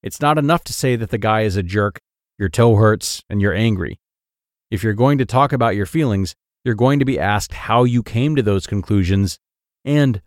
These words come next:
what it all means to you. It's like your teacher said in math class, "Show your work." It's not enough in math class to have the right answer.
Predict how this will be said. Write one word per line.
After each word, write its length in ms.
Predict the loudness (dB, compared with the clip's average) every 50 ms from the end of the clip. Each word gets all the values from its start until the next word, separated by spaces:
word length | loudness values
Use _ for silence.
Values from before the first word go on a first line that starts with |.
| _ _
what 200 | 0 2 4 4
it 120 | 6 6
all 220 | 6 4 4 2
means 360 | 2 0 0 0 0 -2 -4 -6
to 100 | -6 -8
you. 200 | -8 -8 -8 -10 -14 _ _ _ _ _ _ _ _ _ _ _ _ _ _ -6
It's 160 | -2 2 4
like 140 | 4 4 4
your 100 | 2 2
teacher 300 | 2 2 0 2 0 0
said 200 | 0 0 0 0
in 120 | 2 2
math 260 | 0 0 0 -2 -4 -4
class, 380 | -4 -4 -4 -4 -6 -10 -12 -14 _ _ _ _ _ _ _ _ _
"Show 160 | -2 0 2
your 140 | 2 2 2
work." 300 | 2 0 0 -2 -4 _ _ _ _ _ _ _ _ _ _ _ _ _ -10
It's 160 | -10 -6 -2
not 160 | 0 0 2
enough 280 | 2 2 2 2 0 0
in 80 | -2
math 240 | 0 0 -2 -4 -4
class 260 | -2 -2 0 0 -2
to 100 | -2 -2
have 200 | -2 -2 -2 -2
the 80 | 0 0
right 180 | 2 2 2
answer. 420 | 2 0 -2 -2 -4 -6 -8 -10